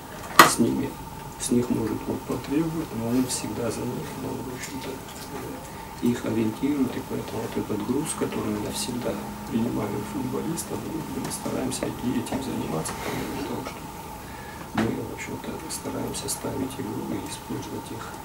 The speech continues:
э, лучшие качества, и чтобы, в общем-то, прятать те, в общем-то, э, качества, на которых они не должны быть.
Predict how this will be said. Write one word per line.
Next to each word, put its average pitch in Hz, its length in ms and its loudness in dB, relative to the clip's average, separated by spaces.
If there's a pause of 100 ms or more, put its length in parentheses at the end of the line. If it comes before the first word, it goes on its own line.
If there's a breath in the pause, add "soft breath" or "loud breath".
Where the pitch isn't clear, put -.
э, - 1800 -6
лучшие 123 300 4
качества, - 480 0
и - 40 2
чтобы, - 460 -4
в - 80 -2
общем-то, - 400 -4 (880 loud breath)
прятать - 480 6 (320)
те, 113 220 6
в 107 120 2
общем-то, 104 440 -2
э, - 1800 -8 (100)
качества, - 380 2
на 101 100 0
которых 107 500 -2
они 101 80 -2
не 123 320 -4
должны - 320 -6
быть. - 320 -6